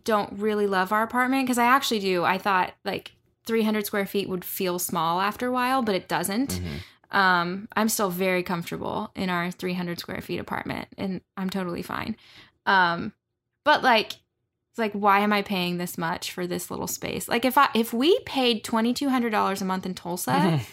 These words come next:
Speaker 2: <laughs>
Speaker 1: can you imagine what, like, just for you guys who maybe aren't aware, we owned a four-bedroom home in Tulsa. It was, like, fourteen hundred square feet for eight hundred dollars a month was our mortgage. Our
Speaker 2: Mm.
Speaker 1: mortgage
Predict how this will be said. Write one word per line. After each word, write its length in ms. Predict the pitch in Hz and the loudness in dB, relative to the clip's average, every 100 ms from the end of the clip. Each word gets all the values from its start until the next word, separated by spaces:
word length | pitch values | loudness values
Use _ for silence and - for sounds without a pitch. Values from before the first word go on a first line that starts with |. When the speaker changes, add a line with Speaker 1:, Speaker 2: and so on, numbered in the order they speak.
| - | -14
Speaker 2:
<laughs> 200 | - - | -20 -2
Speaker 1:
can 140 | 302 | 4
you 160 | 320 381 | 6 6
imagine 560 | 285 214 214 233 285 | 8 6 6 4 4
what, 260 | 277 - - - _ | 4 2 -2 -10 _
like, 300 | 262 254 - - - - - - _ _ | 2 2 0 -14 -20 -20 -20 -20 _ _
just 180 | - 320 | -2 -2
for 80 | - | 0
you 120 | 277 | 2
guys 320 | 240 196 196 | 2 2 2
who 280 | - 196 185 - - | 2 2 0 -6 -4
maybe 320 | 220 208 202 | 0 0 0
aren't 220 | 196 185 | -2 -2
aware, 380 | - 190 170 165 | -2 -2 0 0
we 200 | 196 254 - | 0 0 2
owned 460 | 214 208 190 185 - _ _ | 2 2 0 -4 -8 _ _
a 120 | 202 202 | 0 0
four-bedroom 680 | - 233 240 226 208 202 | 0 2 2 2 0 0
home 500 | 196 196 180 165 196 - | 0 0 0 -2 -6 -4
in 380 | 196 190 190 - - | -2 -2 -2 -8 -10
Tulsa. 640 | 202 180 - 151 180 220 | -4 -2 -2 0 0 -2
It 40 | - | -6
was, 140 | 202 | -6
like, 140 | 208 208 | -6 -4
fourteen 380 | 214 208 247 | -2 -2 0
hundred 260 | 220 208 202 | 0 0 -2
square 240 | - 190 | -6 -8
feet 340 | 185 175 151 - | -6 -6 -6 -10
for 340 | - - 190 - | -12 -4 -4 -2
eight 220 | - 220 214 | 0 0 0
hundred 420 | 226 220 214 196 | 0 0 -2 -2
dollars 400 | 185 185 185 180 | 0 0 -2 -4
a 60 | |
month 400 | 165 165 - - - _ | -4 -4 -6 -10 -20 _
was 240 | 208 202 185 | -2 0 2
our 160 | 175 | 0
mortgage. 720 | 175 180 190 139 - - - - | 0 0 0 -2 -4 -4 -6 0
Our 120 | 226 | 4
Speaker 2:
Mm. 40 | |
Speaker 1:
mortgage 720 | 247 302 330 226 160 - - | 6 8 6 4 2 0 -6